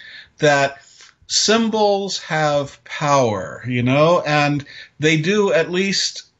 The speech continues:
they do many things. But let me just mention, um,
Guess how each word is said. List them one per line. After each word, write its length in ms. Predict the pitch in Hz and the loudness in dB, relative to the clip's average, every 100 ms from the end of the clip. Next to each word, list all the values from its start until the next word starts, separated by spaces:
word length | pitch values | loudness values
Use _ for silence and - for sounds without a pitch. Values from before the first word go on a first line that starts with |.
| - | -6
they 180 | 160 170 | -2 0
do 200 | 180 165 | 0 2
many 340 | 151 156 151 | 2 2 0
things. 380 | 143 113 107 110 | -2 -6 -6 -6
But 140 | 127 | -4
let 120 | 156 | -2
me 100 | 180 | -2
just 280 | 170 165 - | -2 -4 -2
mention, 640 | 139 139 - 131 123 117 - - | 0 2 0 0 -2 -4 -12 -4
um, 480 | 127 123 117 117 | 2 2 2 -2